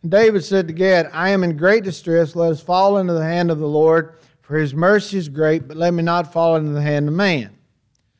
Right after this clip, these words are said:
So the Lord sent pestilence on Israel from the morning until the appointed time, and there died of the people from Dan to Beersheba, in other words, from one end of the country to the other, seventy thousand men.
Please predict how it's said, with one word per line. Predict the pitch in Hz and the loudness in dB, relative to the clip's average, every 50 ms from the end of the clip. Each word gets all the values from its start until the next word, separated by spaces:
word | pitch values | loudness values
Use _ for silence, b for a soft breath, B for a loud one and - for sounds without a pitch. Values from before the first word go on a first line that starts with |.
| _ _ _ _ _ _ _ _ _ _ _ _ _ | _ _ _ _ _ _ _ _ _ _ _ _ _
So | _ - - - 165 | _ -12 -4 -2 0
the | 160 160 | 0 2
Lord | 170 190 202 220 220 196 | 2 4 4 4 2 2
sent | 165 165 202 190 180 - _ | 0 -2 -2 -2 -2 -4 _
pestilence | - - 247 254 233 240 - - 196 180 170 165 156 139 - - | -2 0 2 2 2 0 -4 -4 -4 -2 -2 -2 -4 -8 -16 -12
on | - 165 170 165 | -8 -4 -2 -2
Israel | 170 180 190 196 208 190 147 - 175 160 143 | 0 2 2 2 2 2 0 -2 -6 -6 -6
from | - - 156 | -8 -12 -12
the | 147 151 | -10 -6
morning | 151 160 175 196 214 220 220 208 196 190 | -2 0 2 4 4 4 4 2 2 0
until | 180 165 151 147 - 180 190 185 175 | -2 -4 -6 -6 -4 0 0 0 0
the | 156 156 | 0 -2
appointed | 147 147 - 180 196 202 208 202 190 160 - | -4 -4 -2 0 2 2 2 2 0 -2 -4
time, | 170 165 165 160 160 160 156 147 b b b b b b b b | -4 -2 -2 -2 -2 -2 -4 -6 b b b b b b b b
and | - 160 156 156 | -6 -4 -2 0
there | 151 151 | 0 0
died | 147 143 165 175 185 208 220 233 226 | 0 0 0 2 2 4 2 2 2
of | 226 208 | 0 -2
the | 180 156 | -4 -4
people | - 180 180 180 175 175 160 | -2 0 0 0 0 -4 -14
from | 143 - 170 156 147 143 | -12 -10 -8 -8 -8 -4
Dan | 139 160 170 180 202 208 | -2 0 2 2 2 2
to | 208 185 | 0 0
Beersheba, | 175 196 196 190 165 - - 160 151 151 151 147 | 2 2 2 2 0 -4 -6 -4 -2 -2 -2 -2
in | 151 151 | -4 -2
other | 151 156 160 160 | -2 -2 -2 -2
words, | 156 160 156 156 156 143 - | -2 0 0 0 0 -2 -4
from | _ 110 - 139 135 135 131 - b b b b b b b b | _ -4 -2 -2 -4 -6 -8 -12 b b b b b b b b
one | 135 147 175 190 | -2 0 2 2
end | 202 202 196 190 | 2 2 2 0
of | 185 | 0
the | 175 | -2
country | - - 180 180 175 147 151 147 | -2 0 0 0 0 -2 -6 -4
to | 143 165 | 0 2
the | 170 | 2
other, | 165 151 135 127 127 123 | 2 2 0 -4 -10 -16
seventy | - - - - 185 185 196 196 196 208 202 208 | -18 -16 -8 -2 0 2 2 2 2 0 -2 -2
thousand | 202 202 190 175 170 165 165 165 165 151 - - 156 156 156 | -4 -4 -2 0 0 2 2 0 0 -2 -4 -12 -14 -12 -8
men. | 156 160 156 139 107 92 - | -8 -8 -8 -8 -14 -16 -20